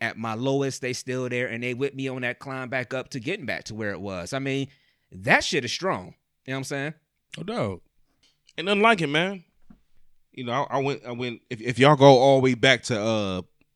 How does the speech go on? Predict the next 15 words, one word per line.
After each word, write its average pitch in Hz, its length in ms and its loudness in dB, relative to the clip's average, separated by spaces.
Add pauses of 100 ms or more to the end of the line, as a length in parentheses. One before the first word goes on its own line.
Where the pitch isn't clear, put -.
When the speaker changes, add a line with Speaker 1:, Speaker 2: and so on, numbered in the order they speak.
Speaker 2:
you 127 100 -2
know, 98 360 -2
the 98 80 -12
beginning 107 400 -8
stages 104 520 -8
of, 95 280 -8
uh, 87 400 -8 (440)
our 101 140 -6
podcast, 104 760 -4 (420)
you 113 80 -10
know, 117 220 -2
was 95 160 -8
Playboy 104 360 -4
Chronicles. - 640 -12 (1200)
Speaker 1:
Right. 104 240 -4